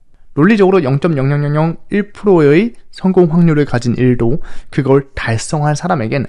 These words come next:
어차피 처음부터 백 프로와 다름이 없습니다. 그렇기 때문에 일이 안 될 거라 걱정하시지 마시고 될 일이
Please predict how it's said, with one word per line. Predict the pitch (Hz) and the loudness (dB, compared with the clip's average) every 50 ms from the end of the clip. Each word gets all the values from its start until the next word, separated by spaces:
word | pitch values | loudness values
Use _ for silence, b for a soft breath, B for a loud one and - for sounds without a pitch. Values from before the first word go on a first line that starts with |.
| - - - - - - - - _ _ _ _ _ _ | -10 -16 -20 -20 -20 -20 -20 -20 _ _ _ _ _ _
어차피 | - 139 - - 151 143 - 151 139 | -10 -8 -6 -6 -6 -4 -4 -6 -6
처음부터 | - - - - 202 202 185 170 - 170 151 | -6 -6 -2 0 0 0 -2 -2 -4 -4 -2
백 | - 123 - - | -2 -4 -2 -2
프로와 | 147 139 113 107 120 147 151 | 0 0 2 2 0 -2 -4
다름이 | - - 120 120 113 113 131 156 175 170 160 160 - - - | -6 -6 -4 -2 -2 -2 -4 -4 -6 -8 -10 -12 -12 -12 -10
없습니다. | - - - - - 135 117 104 - 113 117 b b b b b _ | -8 -8 -6 -4 -4 -2 -4 -4 -6 -8 -10 b b b b b _
그렇기 | - 147 147 - 131 | -4 -2 -2 0 -2
때문에 | 127 110 113 139 185 175 - - - - - - - - - | -2 -4 0 0 0 0 -2 -4 -12 -14 -14 -14 -14 -10 -6
일이 | - 139 143 156 - - - | -2 0 2 2 0 -2 -4
안 | - 127 139 151 | -4 -2 -2 2
될 | 156 196 208 202 | 2 2 0 0
거라 | - 170 170 175 175 170 - | -2 -2 0 0 -2 -2 -6
걱정하시지 | - - 113 - _ _ - 139 131 127 127 120 - - 123 - 139 147 170 190 180 - - | -8 -10 -10 -10 _ _ -2 0 0 0 -2 -4 -8 -14 -12 -8 -6 -4 -4 -6 -8 -12 -12
마시고 | - 202 196 - 156 151 139 - - - - 196 - - - - - - - - | -10 -10 -6 -4 -4 -4 -4 -4 -6 -8 -8 -10 -10 -16 -18 -20 -20 -20 -18 -18
될 | - - 135 143 147 160 147 - _ - | -8 -2 0 0 0 -2 -8 -12 _ -4
일이 | 123 120 127 175 170 139 190 240 - | -4 -2 0 2 2 2 2 0 -4